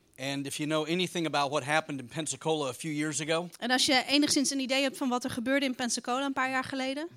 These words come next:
Speaker 1: God was using another Steve Hill.
Speaker 2: God gebruikte een andere Steve Hill.
Speaker 1: And so when I was asked to be on the faculty of the school,
Speaker 2: Dus toen ze mij vroegen om ook bij de staf te komen,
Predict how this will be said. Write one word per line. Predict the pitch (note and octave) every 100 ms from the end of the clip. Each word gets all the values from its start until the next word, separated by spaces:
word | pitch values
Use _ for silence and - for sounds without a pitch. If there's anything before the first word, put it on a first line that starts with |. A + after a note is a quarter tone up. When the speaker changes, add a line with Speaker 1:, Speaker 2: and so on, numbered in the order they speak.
| -
Speaker 1:
God | D#3+ E3+
was | D#3 C3
using | E3 E3+ D3+ D3
another | C#3+ D#3+ F3
Steve | D#3 - F3 E3+ E3+
Hill. | E3+ F#3 -
Speaker 2:
God | - D#4 D4+
gebruikte | D#4 C4 C4+ C#4
een | A#3+ B3+
andere | F4 F#4 D#4+
Steve | - C4+ A3+
Hill. | A3 F#3+ A#3+ E4 - - -
Speaker 1:
And | C3+ -
so | - D#3+
when | C#3+ D3+ E3
I |
was | D#3 D3
asked | D#3+ F3 - -
to |
be | D3 D3+
on | D3
the | C3
faculty | E3+ E3 E3+ C#3+ C#3
of | B2+
the |
school, | B2+ - A3 D#3+ B2+
Speaker 2:
Dus | A#3 -
toen | D#4+
ze | D4+
mij | D4 D4
vroegen | E4 D#4+ D4
om | C4
ook | D#4 F4
bij | D4
de | A#3+
staf | - A#3+ -
te | A#3
komen, | F#3+ F#3+ G3